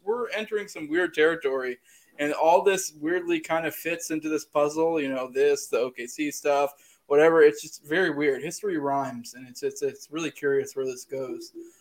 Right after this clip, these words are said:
Um, but I guess at this point, let's move into the, uh, trial stuff, uh, you know, kind of what was your experience, uh, you know, going,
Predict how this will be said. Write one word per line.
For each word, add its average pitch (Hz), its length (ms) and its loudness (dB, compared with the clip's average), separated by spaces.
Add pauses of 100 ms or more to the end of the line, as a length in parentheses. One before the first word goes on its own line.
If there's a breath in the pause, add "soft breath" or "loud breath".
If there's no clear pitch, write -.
(200 loud breath)
Um, 127 640 4
but 160 180 6
I 170 80 4
guess 226 280 2
at 202 40 2
this 208 140 4
point, 220 200 -4
let's 202 160 0
move 202 320 -4
into 208 280 -2
the, 196 220 0
uh, 180 300 8
trial 180 460 0
stuff, 127 480 -4
uh, 120 220 -4
you 131 160 -8
know, 131 160 -8
kind 147 180 -6
of 139 160 -2 (360)
what 165 260 4
was 160 160 0
your 175 140 0
experience, 165 760 -6
uh, 139 400 2
you 139 80 -4
know, 131 280 -4
going, 143 600 -2